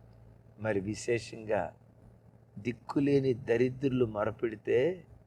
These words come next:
వాళ్ళ ప్రార్థనను నిరాకరించక వారి ప్రార్థన వైపు తిరిగాడు. "తమ్ముడు, చెల్లి, దిక్కులేని దాన్నయ్యా, ఆ భాగ్యురాలినయ్యా,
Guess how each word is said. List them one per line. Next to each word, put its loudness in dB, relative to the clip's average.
వాళ్ళ 2
ప్రార్థనను 4
నిరాకరించక 2
వారి 2
ప్రార్థన 2
వైపు 8
తిరిగాడు. -20
"తమ్ముడు, -2
చెల్లి, -6
దిక్కులేని -4
దాన్నయ్యా, -8
ఆ -6
భాగ్యురాలినయ్యా, -4